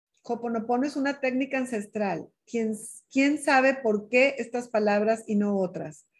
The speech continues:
Lo que te aseguro es que cada herramienta es sagrada y al repetir cualquiera de estas palabras, la divinidad fluye a través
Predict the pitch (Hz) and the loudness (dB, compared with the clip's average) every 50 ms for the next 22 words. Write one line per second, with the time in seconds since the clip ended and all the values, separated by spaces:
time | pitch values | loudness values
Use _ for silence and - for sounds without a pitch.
0 | _ _ _ _ 214 202 190 214 208 208 214 202 202 202 208 214 233 269 277 247 | _ _ _ _ -4 -2 0 0 0 0 0 0 0 2 2 4 4 4 6 6
1 | 240 247 262 254 - - 202 - - 190 190 - - 220 233 247 269 269 262 262 | 4 4 2 0 -2 -6 -6 -4 -4 -6 -4 0 2 2 4 4 2 2 0 0
2 | 247 233 226 226 220 220 233 220 233 233 214 214 214 202 190 185 175 170 175 - | 0 0 -2 -2 -4 -4 -6 -4 -4 -4 -2 0 0 0 0 0 -2 -2 -6 -8
3 | _ _ _ _ _ - 220 - 196 196 202 196 - 208 196 - 247 247 240 247 | _ _ _ _ _ 0 2 2 2 2 0 -2 -2 -2 -2 0 -2 -2 0 2
4 | 262 254 247 247 254 247 247 247 233 226 226 - 226 214 - - 202 214 240 262 | 2 0 2 2 2 2 4 2 2 0 0 -4 -6 -6 -4 -2 0 2 2 2
5 | 254 262 269 285 320 - - _ _ _ _ _ _ _ 226 226 240 254 269 269 | 2 2 0 -2 -2 -6 -10 _ _ _ _ _ _ _ -4 -2 0 2 2 2
6 | 285 262 285 277 247 269 262 254 262 254 226 240 233 240 262 269 262 - _ _ | 2 0 0 -2 0 0 0 0 0 0 0 0 0 -2 -2 -4 -6 -12 _ _
7 | 247 233 247 247 233 196 208 202 208 208 - - - 190 185 185 180 175 185 196 | -6 -4 -4 -4 -2 -2 -2 -2 -4 -6 -10 -12 -12 -10 -8 -6 -6 -4 -2 -2
8 | 196 196 202 196 - | -4 -4 -6 -10 -14